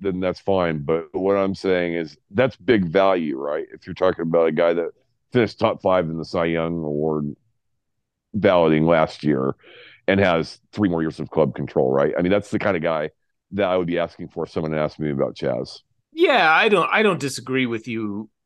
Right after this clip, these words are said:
Speaker 2: at all. Um, you can't trade, you can't trade Chas for a rental. That, I just don't see how, who you could get th-,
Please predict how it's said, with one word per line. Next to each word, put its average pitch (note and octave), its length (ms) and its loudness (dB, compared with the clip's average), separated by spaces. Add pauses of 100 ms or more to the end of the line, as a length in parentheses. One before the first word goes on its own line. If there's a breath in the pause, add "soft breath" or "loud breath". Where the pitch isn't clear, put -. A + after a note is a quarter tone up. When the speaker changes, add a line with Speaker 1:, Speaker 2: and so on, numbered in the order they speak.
(340)
Speaker 2:
at C#3 160 0
all. G2 540 0 (180)
Um, G#2 760 0 (840)
you D#3+ 160 -4
can't E3 300 0
trade, C3+ 600 0 (100)
you C#3 120 -2
can't D#3+ 300 -2
trade B2+ 300 -2
Chas F#2+ 460 -6
for G#2+ 680 0 (100)
a A2+ 80 -2
rental. E2 640 -8
That, C3+ 240 -2 (480)
I E3 100 0
just C#3 200 0
don't D#3+ 160 2
see C#3+ 180 -2
how, C3 400 -2 (100)
who F#3+ 140 -6
you D3+ 160 -4
could G#2+ 240 -8
get A2+ 320 -2 (340)
th-, D3+ 140 -18